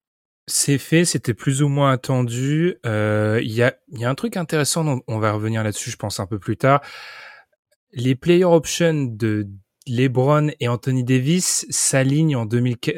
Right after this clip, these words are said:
deux mille vingt-quatre, deux mille vingt-cinq. Ça, c'est assez intéressant. Mais mis à part ça, euh, LeBron continue son projet à L A, quoi.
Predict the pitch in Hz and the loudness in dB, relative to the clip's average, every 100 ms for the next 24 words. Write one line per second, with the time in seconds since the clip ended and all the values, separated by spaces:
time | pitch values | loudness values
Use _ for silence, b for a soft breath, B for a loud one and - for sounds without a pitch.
0 | - 113 117 120 117 113 127 117 113 110 | -4 -2 0 0 -2 -2 -2 0 -2 0
1 | 107 101 127 165 - _ - 107 92 95 | -2 -2 -4 -4 -10 _ -10 -8 -6 -6
2 | - 208 180 123 107 - 131 156 110 104 | -4 -4 -2 -2 -2 -2 -4 -2 -2 0
3 | 113 113 101 92 - 101 104 104 90 B | 0 0 0 -4 -4 -4 -2 -4 -6 B
4 | B B B B B B B _ _ _ | B B B B B B B _ _ _
5 | _ _ _ _ 110 110 107 110 131 120 | _ _ _ _ 2 4 4 4 2 0
6 | 104 113 117 117 - 113 98 104 95 87 | -2 -2 -2 -2 -2 -2 0 2 0 -2
7 | 85 - | -6 -12